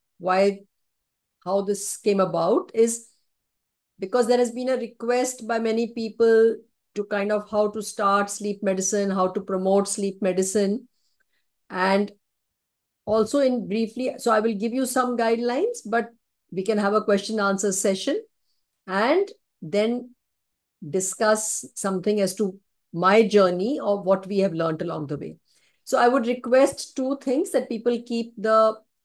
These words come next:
videos off and keep themselves on mute,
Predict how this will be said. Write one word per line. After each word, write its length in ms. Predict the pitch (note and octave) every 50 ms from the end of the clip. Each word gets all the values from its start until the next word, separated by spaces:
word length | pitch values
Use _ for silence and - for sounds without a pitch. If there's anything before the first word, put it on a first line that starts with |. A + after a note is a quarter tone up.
| _ -
videos 640 | E3 E3 G3 G#3 G3+ G3+ A3+ A#3 A#3+ A#3 A3 G3 A3 -
off 440 | - F3+ F3+ F#3 G3+ B3+ F4+ - - _ _ _ _ _ _ -
and 460 | F#3+ G3 G#3 A3 A#3+ C4 D4 C#4 - - _ _ _ -
keep 240 | G#3+ G#3 G3 _
themselves 540 | - G#3+ G#3 G3+ G3 - G#3+ G3 G3 G3 F3+
on 260 | G3 F#3 F3+ F3 E3
mute, 380 | E3 E3 F#3 G#3+ C#4 F#4+ - -